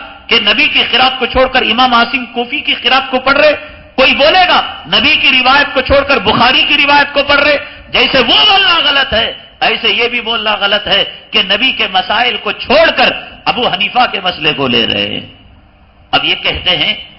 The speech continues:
کہ انہوں نے اجتہاد کیا، انہوں نے قیاس کیا، چار امام میں چار تفریقے کیسے آ گئے؟ ایک حلال بولتا ہے، ایک حرام بولتا ہے۔ دیکھو، پانچ نمازوں کے بارے میں چار امام میں اختلاف ہے،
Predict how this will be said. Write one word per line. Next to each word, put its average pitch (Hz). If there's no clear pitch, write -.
کہ 170
انہوں 190
نے 226
اجتہاد 170
کیا، 139
انہوں 139
نے 160
قیاس 147
کیا، 131
چار 202
امام 233
میں 254
چار 226
تفریقے 262
کیسے 254
آ 240
گئے؟ 165
ایک 185
حلال 240
بولتا 247
ہے، 240
ایک 240
حرام 240
بولتا 208
ہے۔ 127
دیکھو، 240
پانچ 208
نمازوں 233
کے 233
بارے 220
میں 226
چار 214
امام 214
میں 214
اختلاف 202
ہے، 196